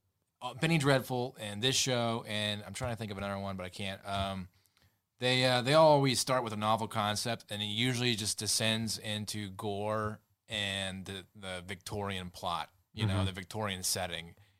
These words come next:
Speaker 1: And then whatever that concept was in the beginning is just kind of out the door, and you're just, like, like, like, uh, Hannibal, for instance. Hannibal started out with this cool idea of a show about an investigator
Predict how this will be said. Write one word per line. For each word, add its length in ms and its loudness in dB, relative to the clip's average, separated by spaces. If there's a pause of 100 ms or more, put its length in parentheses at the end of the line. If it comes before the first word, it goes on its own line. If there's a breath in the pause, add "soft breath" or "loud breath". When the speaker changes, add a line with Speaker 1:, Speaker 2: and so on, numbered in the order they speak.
(140)
Speaker 1:
And 100 -4
then 260 -6 (560)
whatever 420 2
that 180 0
concept 440 0
was 220 0
in 60 -6
the 60 -4
beginning 360 -4
is 100 -10
just 140 -10
kind 160 -6
of 80 -8
out 140 -6
the 60 -16
door, 460 -10 (100)
and 360 -10
you're 100 -8
just, 280 -8 (840)
like, 200 0
like, 200 -2 (480 soft breath)
like, 220 -2
uh, 160 4
Hannibal, 460 2
for 180 -6
instance. 440 -8
Hannibal 380 -2
started 320 2
out 260 6
with 120 -10
this 140 -4
cool 340 -4
idea 460 -2
of 160 -6
a 40 -6
show 340 -2
about 180 0
an 80 -6
investigator 760 -6